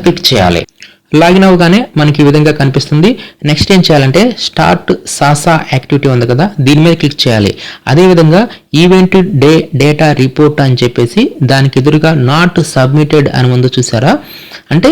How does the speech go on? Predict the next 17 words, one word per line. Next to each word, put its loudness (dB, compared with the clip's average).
ఇంకా 2
పెండింగ్లో 4
ఉందని 0
అర్థం. -2
మనం 2
డేటాని 2
సబ్మిట్ 0
చేస్తే 0
సబ్మిటెడ్ 2
అని 0
చెప్పేసి -2
ఇక్కడ 0
మనకి 0
చూపిస్తుంది. 0
ఈ 2
విధంగా 2
మనం 0